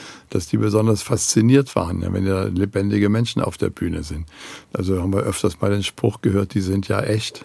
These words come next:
ja. Also das, das, das Theater funktioniert nach wie vor erstaunlich. Natürlich sieht man manchmal so dann viele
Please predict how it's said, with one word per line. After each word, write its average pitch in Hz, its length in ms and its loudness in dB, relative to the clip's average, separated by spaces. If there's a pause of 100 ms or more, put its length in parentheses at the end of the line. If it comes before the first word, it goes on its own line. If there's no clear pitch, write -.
ja. 101 140 -2 (560)
Also 98 220 2
das, - 320 -10
das, - 280 -2
das 104 300 0
Theater 107 400 2
funktioniert 123 1040 4
nach 104 380 2
wie - 80 4
vor 110 320 2
erstaunlich. 104 1200 0 (200)
Natürlich 117 360 2
sieht - 240 -6
man 98 80 2
manchmal 98 400 0
so 101 100 2
dann 95 100 0
viele 104 540 0